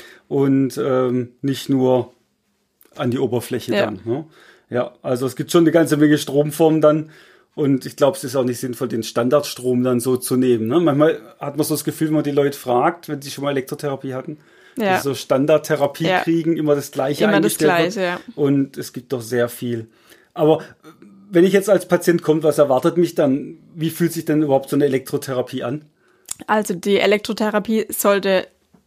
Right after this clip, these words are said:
Speaker 2: leicht kribbeln, aber so kribbeln, dass es nicht weh tut. Also es soll noch gut tun und angenehm sein.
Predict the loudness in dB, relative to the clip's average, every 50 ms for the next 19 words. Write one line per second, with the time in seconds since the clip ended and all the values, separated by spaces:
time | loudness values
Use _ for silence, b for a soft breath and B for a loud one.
0 | _ _ _ -4 0 2 2 2 0 -2 -6 -10 -18 _ -14 -4 -2 0 4 4
1 | 4 4 4 2 0 -2 B B B B B B B B B -2 0 2 4 4
2 | 2 2 0 -4 -2 0 0 0 0 0 0 0 2 2 2 2 0 -2 -2 -4
3 | -4 -6 -8 -4 -2 0 2 2 2 0 -2 -6 -6 -4 -2 -2 -2 -4 -4 -6
4 | -4 -2 -2 -2 -2 -4 -2 0 0 0 2 0 -2 -4 -2 0 2 2 2 0
5 | -4 -8 -4 0 2 2 2 2 0 -2 -2 -2 -2 -2 0 0 0 0 0 -2
6 | -2 0 0 0 2 0 0 -2 -4